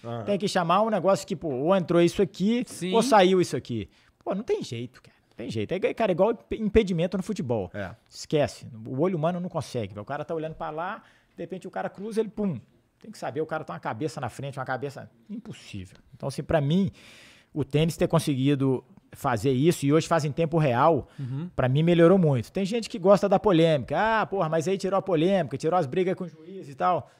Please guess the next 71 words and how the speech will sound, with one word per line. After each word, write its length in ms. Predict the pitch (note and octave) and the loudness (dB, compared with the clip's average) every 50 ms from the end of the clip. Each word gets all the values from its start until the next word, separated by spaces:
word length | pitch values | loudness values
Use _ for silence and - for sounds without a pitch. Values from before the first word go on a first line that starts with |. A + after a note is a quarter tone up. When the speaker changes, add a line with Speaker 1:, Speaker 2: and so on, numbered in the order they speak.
| _ _ | _ _
Speaker 2:
Beleza. 380 | - F#3+ F3+ D3+ D#3+ D#3 A#2+ F#2+ | -10 -8 -4 -2 -2 -2 -2 -2
Speaker 3:
Tirou 200 | G#3 A#3 A#3 A3 | 0 2 4 4
Speaker 2:
devia 100 | F#3+ F#3 | 4 4
Speaker 3:
as 60 | D3+ | 4
brigas 260 | D#3+ G#3 G#3+ G3+ F#3+ F3 | 4 4 6 6 4 4
com 60 | G#3 | 0
o 60 | G3+ | 0
juiz, 260 | F3 F#3 G#3 G#3+ G#3+ | 2 2 0 2 4
é 80 | G#3 F#3 | 4 4
ótimo. 500 | F3 F3 E3+ E3+ E3+ F3+ F#3 G3+ G3+ G3+ - - - - F3 | 6 6 4 4 2 0 -2 -2 -2 -2 -4 -10 -8 -4 0
Speaker 2:
Mas 240 | G3 G#3+ G#3 F3 | 2 4 4 4
isso 180 | G#3+ A#3+ - A#3 | 2 2 6 8
aí 100 | A#3 A3+ | 10 10
é 20 | A#3+ | 10
aquele 200 | A#3+ - A#3 A#3 | 10 8 6 4
negócio 260 | A#3+ G#3+ A3+ A#3 A3 | 6 8 8 6 6
que 60 | - A#3 | 6 4
é 40 | |
muito 260 | A3 A3 A#3+ A3 B3 A#3+ | 4 4 2 2 4 6
legal 340 | A#3 G#3 E3 F#3 G3+ G#3+ | 6 6 8 8 8 6
quando 180 | G#3+ A3 A3 A3+ | 6 4 2 2
não 60 | A3+ A3 | 2 2
acontece 400 | G#3+ A3+ A3 - A3+ A3+ - - | 2 2 0 2 2 2 2 0
com 80 | A#3+ | -4
o 40 | A3+ | -2
cara, 260 | - F#3+ F#3+ F#3+ F3 D3 | 2 4 6 6 6 4
Speaker 1:
É. 140 | D3 D#3+ D3+ C3+ | 4 4 4 4
Speaker 2:
entendeu? 180 | D#3 F3 - A3+ | 6 8 10 12
Speaker 3:
Aham. 180 | A3 A#3+ B3 | 12 12 12
Speaker 2:
O 40 | C4 | 12
dia 100 | - - | 10 8
que 80 | - A#3 | 8 8
o 40 | |
cara 220 | G3 A3+ A3+ A3 G#3 | 8 10 10 10 10
perde 260 | - A3+ A3 G#3+ G3+ | 8 10 8 8 8
um 40 | G#3+ | 6
jogo, 220 | E3+ F#3 G#3+ G3+ G#3 | 6 6 6 8 6
assim, 140 | F3+ F3 | 6 4
ele 60 | A3 G#3+ | 4 4
fala, 180 | A3+ A#3+ B3 A#3 | 4 4 4 4
"Porra, 300 | - C4 B3+ B3 F3+ E3+ | 4 4 4 6 6 4
não, 200 | F#3 F#3+ F#3 E3 | 2 0 -2 -2
acabou, 340 | D3 - A3 G#3+ F#3 G#3+ A3+ | -2 0 0 0 4 4 4
acabou, 320 | G3 G#3 G#3+ G#3 G#3 G#3 | 4 4 4 2 2 2
eu 60 | F3 | 2
quero 160 | - G#3 G#3+ F#3 | 2 0 0 0
desafio 220 | F3 G#3 - A3 | 0 -2 0 0
eletrônico 360 | A3 G#3+ - - G#3+ G#3+ G#3 A3+ | 0 0 -2 -2 -4 -4 -4 -6
e 60 | G3 | -6
tudo 240 | - G3+ G#3 G#3 F3+ | -2 0 0 2 4
agora." 320 | D#3+ C#3+ E3 E3 D#3+ D3 | 4 4 6 6 6 4
Mas 80 | C#3+ D3+ | 4 0
quando 160 | - G3 F#3+ | 0 0 0
ele 140 | A3 A3 A3 | 0 0 2
tá 160 | - A3+ G#3 | 2 2 2
vendo, 200 | E3+ F#3+ A3 A#3+ | 2 0 0 -2
ele 120 | A#3+ B3 - | -4 -4 -4
quer, 140 | - B3+ B3+ | -4 -4 -4
pô, 180 | - A#3+ A3+ | -4 -4 -4
ele 120 | E3+ D3+ D3 | -4 -4 -4
quer 140 | - F3+ D#3+ | -6 -6 -6
fogo 200 | - G3+ G3+ G#3+ | -6 -6 -8 -6
no 60 | G#3+ | -6
parquinho, 420 | B3 A#3 - - - F#4 A3 F#3+ | -6 -6 -6 -6 -8 -8 -8 -8
né? 100 | D#3 A#2+ - - - - - _ _ | -8 -8 -10 -14 -20 -20 -20 _ _
Então, 120 | - E3 | -6 -6
assim, 140 | D#3+ - E3+ | -4 -4 -4
ele 100 | D#3 C3 | -6 -4
quer 160 | - E3+ D#3 | -2 -2 -2
ver 100 | C3 D#3 | -2 -2
o, 360 | F3+ G3 G3+ G3+ G3+ F#3+ D#3 | -4 -4 -6 -8 -8 -8 -10